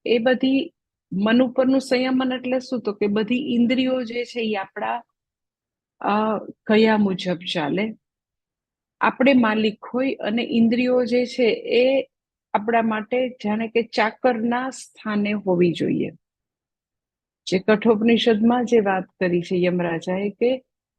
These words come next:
ઇન્દ્રિયો જે છે એ ઘોડાના સ્થાને છે અને મન જે છે એ લગામના સ્થાને છે અને સારથી જે છે એ બુદ્ધિ છે.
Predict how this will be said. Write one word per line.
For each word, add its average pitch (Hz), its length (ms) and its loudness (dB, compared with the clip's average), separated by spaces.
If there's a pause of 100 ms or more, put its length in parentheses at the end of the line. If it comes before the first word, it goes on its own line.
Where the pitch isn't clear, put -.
(320)
ઇન્દ્રિયો 247 600 2
જે 247 220 0
છે 269 200 0
એ 226 360 -2
ઘોડાના 247 540 0
સ્થાને 175 560 -6
છે 240 340 -6 (800)
અને 208 240 -2
મન 220 420 2
જે 247 200 4
છે 254 180 -2
એ 233 380 -2 (920)
લગામના 226 560 0
સ્થાને 175 500 -4
છે 240 220 -4
અને 226 180 -4 (1200)
સારથી 247 720 -2
જે 254 200 0
છે 240 440 -4 (420)
એ 254 160 0
બુદ્ધિ 214 500 -2
છે. 147 300 -12